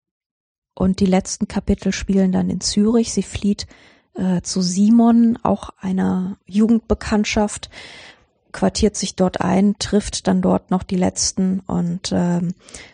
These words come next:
beschließt dann am Ende eben, was sie mit diesem Philipp wieder macht, ob sie ihn verlässt oder ob sie ihn nicht verlässt. Und das ist schon so ein bisschen das Problem, weil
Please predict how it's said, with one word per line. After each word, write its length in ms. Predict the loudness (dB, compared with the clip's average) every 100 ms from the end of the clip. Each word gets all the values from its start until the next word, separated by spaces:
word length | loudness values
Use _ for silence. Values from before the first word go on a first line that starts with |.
| _
beschließt 440 | -2 2 2 2 2
dann 120 | 2
am 120 | 2
Ende 460 | 0 0 2 0 -2 _ _ _ _ _
eben, 300 | 0 2 2
was 280 | 0 -2 -4
sie 220 | -4 -2 0
mit 160 | 0
diesem 220 | -2 -2
Philipp 380 | -2 0 0 -2 -4
wieder 200 | 0 0
macht, 340 | 0 -2 -4
ob 120 | -6
sie 140 | -4 -6
ihn 100 | -4
verlässt 440 | 0 2 2 0
oder 180 | 0 0
ob 100 | 0
sie 160 | -2 0
ihn 120 | 0
nicht 240 | -2 -6
verlässt. 540 | -6 -6 -4 -4 -6 -8 -18 -14 -14 -14 -14 -16 -18 -20 -20 _ _ _ -20 _ _ _ _ -2
Und 220 | 0 -2 _ _
das 280 | -6 -2 -2
ist 180 | -2 -4
schon 220 | -2 0
so 100 | 2
ein 140 | 2
bisschen 320 | 2 0 0
das 180 | 0 -2
Problem, 720 | -4 -2 0 2 2 2 0 -2
weil 580 | -2 2 4 4 2